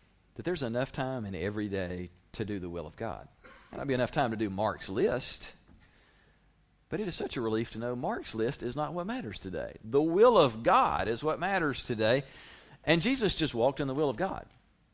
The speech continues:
Jesus said in John five, you know, "You wanna know what I do? I just do what I see my Father doing all the time. Whatever the Father does, the Son also does."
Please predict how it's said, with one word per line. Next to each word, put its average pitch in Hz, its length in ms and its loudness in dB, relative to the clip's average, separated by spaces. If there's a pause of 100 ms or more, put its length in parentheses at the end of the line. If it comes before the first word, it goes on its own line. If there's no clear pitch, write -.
(720)
Jesus 135 300 0
said 139 160 2
in 127 100 -4
John 139 280 0
five, 175 340 -2
you 107 80 -10
know, 107 80 -10
"You 135 160 -4
wanna 131 160 -2
know 123 140 0
what 123 160 2
I 117 80 2
do? 160 180 -2
I - 80 -2
just 156 180 -4
do 120 120 2
what 117 100 2
I 120 60 2
see 135 160 -2
my 131 160 0
Father 110 320 -4
doing 90 260 -6
all 127 220 -2
the 139 60 -8
time. 120 260 -4
Whatever 107 200 0
the 113 80 -2
Father 127 300 -4
does, 135 180 -4
the 113 120 -10
Son 143 240 -4
also 120 400 -6
does." - 320 -12